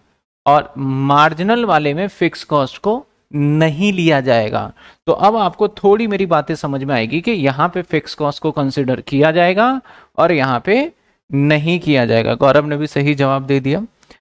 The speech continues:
तो चलिए सर, लेकिन फिक्स कॉस्ट लेंगे स्टेटमेंट में, लेकिन कहाँ लेंगे वो देखना,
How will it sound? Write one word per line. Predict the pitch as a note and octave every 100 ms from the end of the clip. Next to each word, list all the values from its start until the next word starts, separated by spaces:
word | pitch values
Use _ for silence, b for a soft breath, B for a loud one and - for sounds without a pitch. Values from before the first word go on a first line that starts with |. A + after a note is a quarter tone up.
| _ -
तो | D#3
चलिए | F#3+ E3+ F#3
सर, | F#3 D#3+
लेकिन | D#3 F3 G#3
फिक्स | G#3+ -
कॉस्ट | A3+ A3
लेंगे | F#3+ F#3+ A#3+ G#3+
स्टेटमेंट | - D3+ C#3+ D#3 E3
में, | G3+
लेकिन | G3 G3
कहाँ | F3 D#3+ D3
लेंगे | A2 G#2+ A2
वो | D3+ D3
देखना, | B2 -